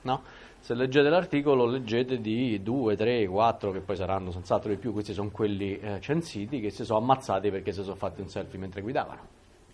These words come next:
Ora, eh, capisco, non abbiamo detto, la stupidità umana, per carità, non ha limiti, però, eh, è probabile che, siccome sta diventando una questione quasi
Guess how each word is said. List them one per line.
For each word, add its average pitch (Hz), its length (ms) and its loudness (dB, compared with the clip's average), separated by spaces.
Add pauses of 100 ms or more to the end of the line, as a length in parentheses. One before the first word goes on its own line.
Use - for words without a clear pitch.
(240)
Ora, 139 180 -6 (1160)
eh, 117 320 6 (420)
capisco, 127 500 4
non 117 120 4
abbiamo 123 320 6
detto, 117 360 4
la 110 100 4
stupidità 117 420 6
umana, 127 400 8
per 110 100 0
carità, 120 320 8
non 117 180 4
ha 117 40 6
limiti, 113 480 2
però, 196 400 10
eh, 143 240 12
è 156 160 6
probabile 139 680 6
che, 131 100 2
siccome 131 460 4
sta 123 140 0
diventando 123 600 8
una 117 120 4
questione 117 480 2
quasi 113 720 8